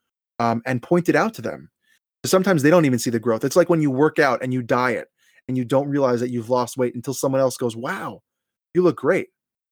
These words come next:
And only then do you realize that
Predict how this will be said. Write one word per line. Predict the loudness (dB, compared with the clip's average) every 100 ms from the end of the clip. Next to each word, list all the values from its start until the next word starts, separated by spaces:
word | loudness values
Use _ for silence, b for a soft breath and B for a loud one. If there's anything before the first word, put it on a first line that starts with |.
| _ _ _ _ _ _ _ b -8
And |
only | -2 0 0
then | 0 0 0
do | -2
you | -2
realize | 0 0 0 0 -4 -8 -16 _ _ _
that | -2 0 -2